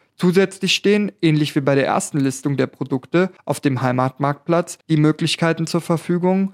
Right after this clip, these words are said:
die Produkte manuell anzulegen oder über eine Lagerbestandsdateivorlage. Der Vorteil ist hier,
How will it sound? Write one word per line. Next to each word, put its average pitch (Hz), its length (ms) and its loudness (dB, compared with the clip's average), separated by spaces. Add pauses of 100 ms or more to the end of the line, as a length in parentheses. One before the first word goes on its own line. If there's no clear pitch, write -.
(100)
die 160 80 -2
Produkte 151 440 -2
manuell 131 480 0
anzulegen 190 880 0
oder 185 220 2
über 170 240 0
eine 208 200 -2
Lagerbestandsdateivorlage. 135 2000 -2 (220)
Der 135 100 -2
Vorteil 151 440 0
ist - 220 -8
hier, 208 260 0